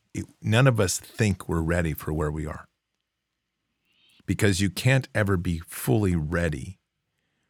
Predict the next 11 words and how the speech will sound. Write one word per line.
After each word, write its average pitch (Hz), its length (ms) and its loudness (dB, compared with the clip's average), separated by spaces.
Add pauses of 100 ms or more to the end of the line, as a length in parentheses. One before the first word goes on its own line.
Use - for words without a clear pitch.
(160)
when 90 140 0
a 85 60 2
world 80 460 0
suddenly 85 460 -2
is 78 120 -4
gonna 80 260 -4 (400)
fall 78 340 -2
apart - 420 -2 (120)
like - 180 -8
it 80 80 -2
is - 240 -4